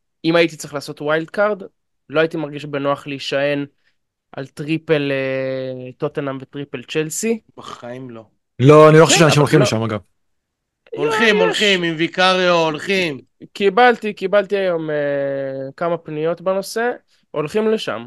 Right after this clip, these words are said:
Speaker 1: אני אישית לא הייתי עושה את זה, אבל אין לי את הווילד קארד, אז אני לא רוצה יותר מדי להטיף. יכול להיות שבאיזושהי סיטואציה של לנסות להשפיע על העונה, כן הייתי עושה דבר כזה.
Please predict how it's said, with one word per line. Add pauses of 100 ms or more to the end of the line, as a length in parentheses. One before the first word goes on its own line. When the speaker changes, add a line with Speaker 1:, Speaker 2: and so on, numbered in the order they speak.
(120)
Speaker 1:
אני
אישית
לא
הייתי
עושה
את
זה,
אבל
אין
לי
את
הווילד
קארד,
אז
אני
לא
רוצה
יותר
מדי
להטיף.
יכול
להיות
שבאיזושהי
סיטואציה
של
לנסות
להשפיע
על
העונה,
כן
הייתי
עושה
דבר
כזה.